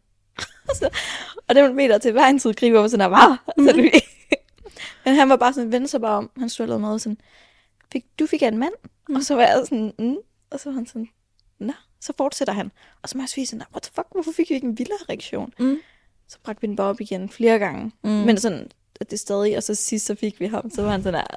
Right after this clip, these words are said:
Speaker 1: "Ah, det
Speaker 2: Det er
Speaker 1: gider han
Speaker 2: synd.
Speaker 1: faktisk
Speaker 2: Det er
Speaker 1: ikke."
Speaker 2: synd at blive ved og ved og ved med at køre, indtil han bliver mere nok påvirket.
Speaker 1: Jeg var sådan, "Hvad var det, han hed? Han Emanuel, eller sådan noget?" "Emanuel." <laughs>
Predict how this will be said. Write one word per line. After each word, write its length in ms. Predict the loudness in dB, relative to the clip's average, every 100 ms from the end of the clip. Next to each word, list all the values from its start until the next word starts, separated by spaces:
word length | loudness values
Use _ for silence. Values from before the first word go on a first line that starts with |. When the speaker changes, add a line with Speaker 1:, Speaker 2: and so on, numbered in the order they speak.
| -10
Speaker 1:
"Ah, 180 | -4 -2
det 120 | 0
Speaker 2:
Det 80 | 0
er 40 |
Speaker 1:
gider 160 | 2 6
han 100 | 6
Speaker 2:
synd. 120 | 4
Speaker 1:
faktisk 460 | 2 2 0 -4 -4 2
Speaker 2:
Det 80 | 4
er 40 |
Speaker 1:
ikke." 80 | 6 6 6
Speaker 2:
synd 140 | 4 2
at 100 | 2
blive 160 | 2 4
ved 140 | 6
og 100 | 6
ved 140 | 8 6
og 80 | 4
ved 140 | 0
med 120 | 0
at 80 | -2
køre, 360 | 2 6 6 6
indtil 180 | 6
han 100 | 4
bliver 120 | 6 6
mere 440 | 6 6 4 2
nok 420 | -2 2 2 2
påvirket. 520 | 0 0 2 2 2 -4 0
Speaker 1:
Jeg 180 | 4 6
var 120 | 6
sådan, 180 | 4 2
"Hvad 120 | 2
var 120 | 2
det, 100 | 2
han 180 | 2 0 2
hed? 80 | 2
Han 140 | 4
Emanuel, 580 | 2 2 0 2 2 4 4 6
eller 140 | 6 4
sådan 240 | 4 2 4
noget?" 200 | 6 6
"Emanuel." 960 | 4 0 -2 -4 2 6 10 10
<laughs> 0 | 8